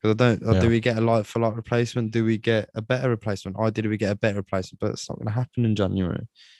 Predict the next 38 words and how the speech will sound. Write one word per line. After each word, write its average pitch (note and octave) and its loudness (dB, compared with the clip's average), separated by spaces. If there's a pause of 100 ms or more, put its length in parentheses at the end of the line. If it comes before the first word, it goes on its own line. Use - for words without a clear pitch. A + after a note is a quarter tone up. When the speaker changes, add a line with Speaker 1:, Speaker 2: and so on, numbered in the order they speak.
(420)
Speaker 2:
No, F#2+ 2 (380)
no. G2 4 (420)
Speaker 1:
No. A#2+ -2
Speaker 2:
And A2 8
then G#2+ 8
you're G2 6
banking G2+ 4
on F#2 4
the F#2 2
three G2+ 2
that F#2 4
we've F#2 -2
got G2+ 4
right F#2 2
now F#2 0
not F#2 -2
getting G2 -4
injured G2 -2
for - -4
the G2 4
rest G#2+ 2
of A2+ 4
the C3 4
Speaker 1:
Not C3+ 6
Speaker 2:
season, B2 0
Speaker 1:
getting C3+ 4
Speaker 2:
basically. A#2+ 4
Speaker 1:
injured F2+ -2 (240)
or D3 6
getting D3 2
any C#3 6
Speaker 2:
<clears throat> B2+ 4
Speaker 1:
suspensions. A#2+ -2 (540)
Speaker 2:
Yeah, F#2+ -6
Speaker 1:
Anything F3 2
Speaker 2:
yeah. F2+ 0
Speaker 1:
could F#2 2
happen. F2 -4